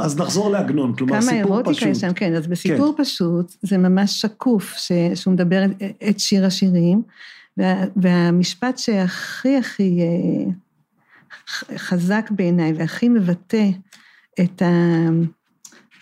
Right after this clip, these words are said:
Speaker 2: את הבלתי אפשריות הזאת של מימוש האהבה, מופיע, אה, איפשהו ככה, ב-, אחרי אמצע הספר, סיפור פשוט, סיפור פשוט שהוא כמובן לא סיפור פשוט כלל,
Speaker 1: כן.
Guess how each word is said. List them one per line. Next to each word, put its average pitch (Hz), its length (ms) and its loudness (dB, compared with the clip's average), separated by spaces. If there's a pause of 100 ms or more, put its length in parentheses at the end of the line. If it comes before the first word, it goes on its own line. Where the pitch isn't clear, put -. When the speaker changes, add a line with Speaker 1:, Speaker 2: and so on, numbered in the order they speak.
(120)
Speaker 2:
את 190 120 -4
הבלתי 202 480 0
אפשריות 202 500 0
הזאת 190 200 0
של 185 120 0
מימוש 190 360 4
האהבה, 214 640 2 (800)
מופיע, 220 540 2 (2000)
אה, 277 60 0 (800)
איפשהו 214 480 0
ככה, 208 320 0
ב-, 175 120 -2
אחרי 208 560 0
אמצע 214 240 2
הספר, 180 600 -2 (120)
סיפור 175 440 -2
פשוט, 185 340 -4
סיפור 226 260 0
פשוט 226 220 0
שהוא 208 140 -2
כמובן 180 380 2
לא 185 120 0
סיפור 180 380 -2
פשוט 170 300 -4
כלל, 190 380 -2
Speaker 1:
כן. 113 240 -4